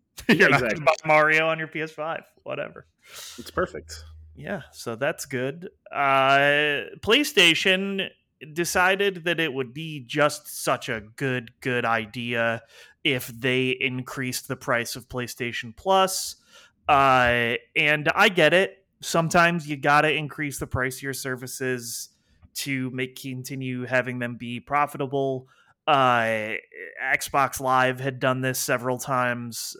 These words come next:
Speaker 1: uh, you know, the price of Game Pass, things like that. This doesn't work for me in the same way where when they're like, "We're gonna charge a little bit more for Game Pass," I was like, "All right, you know, you're getting a lot of games, like,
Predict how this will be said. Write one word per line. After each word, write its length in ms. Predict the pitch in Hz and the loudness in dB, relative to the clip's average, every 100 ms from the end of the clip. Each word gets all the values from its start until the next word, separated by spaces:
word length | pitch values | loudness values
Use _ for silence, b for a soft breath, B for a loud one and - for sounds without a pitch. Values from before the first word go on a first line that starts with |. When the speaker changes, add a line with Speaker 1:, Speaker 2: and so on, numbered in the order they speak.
| - | -14
Speaker 1:
uh, 420 | 104 101 104 101 104 | -10 -8 -8 -10 -14
you 120 | 117 | -12
know, 100 | 110 | -10
the 80 | 110 | -12
price 260 | 113 113 - | -10 -12 -12
of 100 | - | -12
Game 220 | 117 110 | -10 -10
Pass, 580 | - 113 110 - - - | -6 -4 -4 -6 -12 -16
things 200 | - 123 110 | -14 -12 -10
like 180 | 113 | -8
that. 320 | 131 123 120 - B B B B - - | -4 0 0 -4 B B B B -20 -20
This 520 | 151 196 359 381 - - - - | -2 4 6 4 0 -4 -8 6
doesn't 400 | 196 175 175 151 | 6 6 2 0
work 280 | 143 131 | 0 0
for 200 | - 139 | -4 -6
me 380 | 117 113 107 101 - _ _ | -6 -6 -8 -12 -16 _ _
in 200 | 170 151 | -2 0
the 60 | 151 | -2
same 340 | - 202 196 | 0 2 2
way 380 | 196 196 190 185 | 4 4 6 4
where 420 | 160 175 170 165 | 4 4 6 4
when 220 | 147 151 | 2 0
they're 140 | 156 151 | 0 0
like, 160 | 160 | -2
"We're 100 | 233 | -2
gonna 140 | 302 180 | -4 -4
charge 280 | - 147 143 | -2 -2 -2
a 40 | |
little 100 | 156 | -4
bit 120 | 156 | -4
more 120 | 160 160 | -4 -4
for 120 | 160 | -4
Game 260 | 160 180 185 | -4 -4 0
Pass," 300 | 131 117 160 | 0 0 -2
I 40 | |
was 60 | 151 | -4
like, 120 | 196 | 0
"All 100 | 277 | 2
right, 200 | 254 247 | 2 0
you 100 | 196 | -4
know, 200 | 190 190 | -4 -4
you're 120 | 185 170 | -4 -4
getting 180 | 185 175 | -4 -2
a 40 | |
lot 180 | 165 160 | -2 -2
of 100 | 131 | -6
games, 560 | 135 143 139 135 123 | -8 -6 -6 -8 -8
like, 300 | 127 117 110 | -4 -4 -6